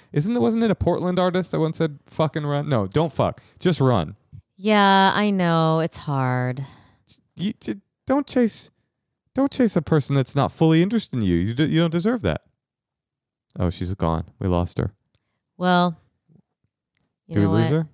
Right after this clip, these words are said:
Speaker 1: We lose her. We lost her.
Speaker 2: Well, you know what? She froze, but there's really nothing left to say. There's never a good time to do a bad thing. It sucks. She's in love with him,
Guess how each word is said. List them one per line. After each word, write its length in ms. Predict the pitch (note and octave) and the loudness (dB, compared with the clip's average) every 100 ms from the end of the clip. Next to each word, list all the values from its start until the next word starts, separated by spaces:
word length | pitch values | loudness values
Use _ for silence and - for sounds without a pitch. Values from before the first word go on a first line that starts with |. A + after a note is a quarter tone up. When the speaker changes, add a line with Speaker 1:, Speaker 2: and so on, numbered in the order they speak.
| _ | _
Speaker 1:
We 80 | G#2+ | -2
lose 240 | G#2 A#2+ F#2 | 0 0 -2
her. 140 | - | -4
We 100 | G2+ | -2
lost 300 | G2 G#2+ G#2+ | 0 -2 -2
her. 140 | E2 E2 _ _ | -8 -10 _ _
Speaker 2:
Well, 100 | G3 G#3+ | -6 -2
you 100 | A#3 | 0
know 100 | A#3+ | 2
what? 240 | A#3+ A#3 - | 2 0 -6
She 220 | - C#4+ | -4 -4
froze, 500 | - B3 A3+ A3+ G3+ | 0 2 4 2 0
but 320 | F#3+ F3+ - | 0 0 0
there's 160 | A#3 A#3+ | -6 -2
really 180 | D#4 C#4 | -2 -2
nothing 280 | C#4 C#4 | -2 -2
left 160 | C4+ B3+ | -4 -4
to 60 | B3 | -4
say. 160 | D4 A#3+ | -2 -2
There's 160 | F#3+ | -2
never 200 | A3 A#3+ | -2 -2
a 40 | C4 | -4
good 140 | C4 | -4
time 200 | C4 C4 | -2 -2
to 60 | A#3 | -2
do 120 | C4 | -2
a 40 | |
bad 260 | B3+ B3+ B3 | 0 0 -2
thing. 280 | C4 C4 F#3+ | -4 -4 -6
It 140 | F#3+ | -10
sucks. 520 | - B3 A#3+ - - - - - _ | -2 0 0 -2 -16 -20 -20 -20 _
She's 400 | - A#3 G#3+ F#3+ | -8 -6 -6 -6
in 140 | G#3 G3+ | -4 0
love 180 | A#3 | 0
with 140 | A#3+ A3+ | 0 -2
him, 440 | B3 A#3 A3+ A3+ | -2 0 0 -2